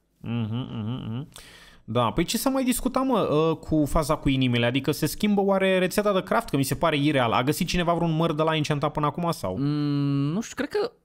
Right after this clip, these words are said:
Speaker 2: cred că are cineva un măr enchantat, dar nu știu cine.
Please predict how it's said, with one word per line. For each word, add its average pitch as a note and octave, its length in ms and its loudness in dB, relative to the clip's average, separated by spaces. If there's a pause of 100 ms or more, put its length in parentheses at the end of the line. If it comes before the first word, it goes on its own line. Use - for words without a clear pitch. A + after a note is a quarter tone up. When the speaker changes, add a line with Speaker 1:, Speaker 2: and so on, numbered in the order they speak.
(260)
Speaker 2:
cred C4 180 -8
că - 140 -10
are B3+ 200 0
cineva F#3 540 -2
un E3 260 -2
măr C3+ 180 2
enchantat, A#2 600 -2
dar C3+ 80 -4
nu D3+ 60 -4
știu C#3 160 -10
cine. F#2+ 340 -10